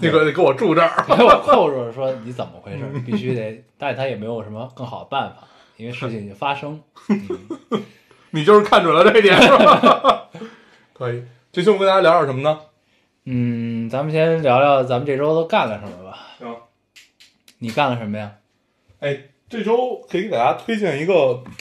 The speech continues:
Speaker 2: 日剧，
Speaker 1: 嗯。
Speaker 2: 看得我很高兴。
Speaker 1: 嗯。
Speaker 2: 对，我也不知道为什么，我，我，我最近看的是各种，呃，gay 的电影和 gay 的日剧，
Speaker 1: 嗯。
Speaker 2: <laughs> 感觉自己的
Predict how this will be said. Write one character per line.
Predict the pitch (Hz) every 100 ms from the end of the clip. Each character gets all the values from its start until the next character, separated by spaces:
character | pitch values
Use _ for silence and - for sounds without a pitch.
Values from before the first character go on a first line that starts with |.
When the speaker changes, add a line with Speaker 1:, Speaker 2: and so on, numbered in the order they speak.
| - _
Speaker 2:
日 | 240 190
剧， | 208 226 -
Speaker 1:
嗯。 | 110 107 92 90 _ _ _ _ _
Speaker 2:
看 | - 151
得 | 127
我 | 117 123
很 | 123 104
高 | 127 151
兴。 | 165 -
Speaker 1:
嗯。 | 110 98 92 _
Speaker 2:
对， | _ 131
我 | 135
也 | 185
不 | 185
知 |
道 | 170
为 | 170 202
什 | 127 117
么， | 120 120 120 - _ _ _
我， | 127 127
我， | 123 165
我 | 131
最 | 147
近 | 160
看 | 160 180 135
的 | 123 117
是 | - 131 120 123 - _
各 | 180
种， | 139 120 113 110 - _ _ _ _ _
呃， | 120 113 107 113 _ _ _ _
gay | 180 139
的 |
电 | 143 170 135
影 | 127 117
和 | 127
gay | 151 -
的 | 170
日 | 165 214 247 220
剧， | 208 233 - 208 -
Speaker 1:
嗯。 | 262 - 262 - 349 - - - - 117
Speaker 2:
<laughs> |
感 | 143
觉 | 160
自 | 214 185
己 |
的 | 139 131